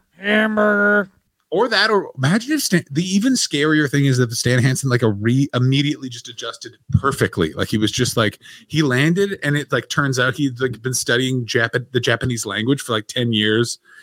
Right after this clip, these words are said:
Speaker 2: And he just immediately knows all of their culture and ceremony.
Speaker 1: He probably just went to Japan and then basically played his character for a long time.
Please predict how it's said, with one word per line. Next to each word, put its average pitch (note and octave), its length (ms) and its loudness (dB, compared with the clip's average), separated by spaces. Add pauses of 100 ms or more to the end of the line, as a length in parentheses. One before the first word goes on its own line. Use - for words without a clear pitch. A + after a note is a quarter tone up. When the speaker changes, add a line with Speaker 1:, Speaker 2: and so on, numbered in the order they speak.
(220)
Speaker 2:
And C3 60 0
he C#3+ 80 4
just C3+ 160 -2
immediately B2+ 440 2
knows A#2+ 280 2
all A2+ 300 2
of A2+ 100 -6
their A#2 140 2
culture A2 360 -4
and G#2 120 -2
ceremony. B2 640 0 (420)
Speaker 1:
He G#3+ 180 2
probably B3 680 2
just F3 240 2
went D3+ 220 4
to E3 100 -4
Japan C3 640 0 (480)
and D3 180 -4
then C#3+ 120 -2
basically C#3 520 -4
played C3 320 0
his C3+ 240 2
character B2+ 600 0
for G#2 320 0
a G2 80 0
long F#2+ 320 -2
time. G2 580 -4